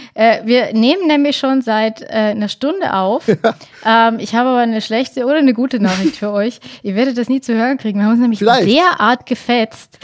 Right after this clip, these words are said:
Speaker 2: Das
Speaker 1: dass
Speaker 2: ist wie bei Nirvana, weißt du, diese, diese geheimen Kurt Cobain-Tapes, die dann jetzt noch irgendwie hochkommen.
Speaker 1: <laughs>
Speaker 2: So. Es wird unter Verschluss gehalten in einem ge-, geheimen, bombensicheren Keller hier in den Katakomben von Schöneberg. Ja.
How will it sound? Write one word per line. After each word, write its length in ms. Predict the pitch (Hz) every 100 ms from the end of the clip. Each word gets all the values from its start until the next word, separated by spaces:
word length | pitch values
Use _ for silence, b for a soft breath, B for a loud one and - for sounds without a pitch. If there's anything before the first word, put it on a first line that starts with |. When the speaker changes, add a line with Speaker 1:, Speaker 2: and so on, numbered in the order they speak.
| B B
Speaker 2:
Das 100 | 139
Speaker 1:
dass 120 | 220
Speaker 2:
ist 60 | 233
wie 80 |
bei 160 | 220 202
Nirvana, 640 | 196 202 160 170 247 170
weißt 260 | 151 185 -
du, 60 | 156
diese, 280 | 165 165
diese 280 | 151 143 151
geheimen 360 | 147 151 180 175
Kurt 200 | 175 175
Cobain-Tapes, 580 | 151 165 202 156 151 -
die 100 | 151
dann 140 | 151
jetzt 220 | 156 151
noch 100 | 165
irgendwie 440 | 156 156 139 147 147
hochkommen. 600 | 170 151 - 147 151 156
Speaker 1:
<laughs> 60 |
Speaker 2:
So. 120 | 139 143 B B B
Es 120 | 139
wird 120 | 185
unter 160 | 202 202
Verschluss 420 | 175 147 202 226
gehalten 380 | 170 147 165 165
in 100 | 160
einem 220 | 156 160
ge-, 160 | 160 151
geheimen, 460 | 143 147 196 170
bombensicheren 760 | - 196 196 160 151 156 139 131
Keller 340 | - 170 156
hier 300 | 135 139 165
in 60 | 160
den 100 | 156
Katakomben 520 | 160 160 151 185 214
von 140 | 151 131
Schöneberg. 640 | 151 151 - 107 117 _
Ja. 80 | B